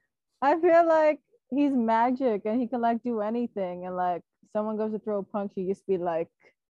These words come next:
"Expelliarmus." I don't know. I feel like that's the pacifist choice. Like,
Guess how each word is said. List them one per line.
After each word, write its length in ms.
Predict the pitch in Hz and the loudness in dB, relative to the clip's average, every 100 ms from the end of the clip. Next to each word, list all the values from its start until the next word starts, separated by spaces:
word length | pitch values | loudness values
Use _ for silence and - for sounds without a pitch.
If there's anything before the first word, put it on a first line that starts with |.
| _ _ _ | _ _ _
"Expelliarmus." 1160 | - - - 240 240 240 247 240 214 208 - - - - - _ _ _ _ _ _ _ _ _ _ - _ _ _ _ _ _ - | -12 -10 0 4 6 6 6 4 2 -2 -8 -20 -20 -20 -20 _ _ _ _ _ _ _ _ _ _ -20 _ _ _ _ _ _ -2
I 100 | 269 | 0
don't 80 | |
know. 60 | 262 | 2
I 100 | 247 | 0
feel 240 | - 349 381 | 0 0 2
like 200 | 381 302 | 2 2
that's 260 | 294 294 - | -2 -2 -8
the 80 | 233 | -10
pacifist 800 | _ 233 220 - 202 180 170 _ _ - | _ -6 -4 -6 -12 -10 -12 _ _ -6
choice. 520 | 175 143 - _ _ | -6 -6 -10 _ _
Like, 420 | 220 240 220 214 | -2 2 4 2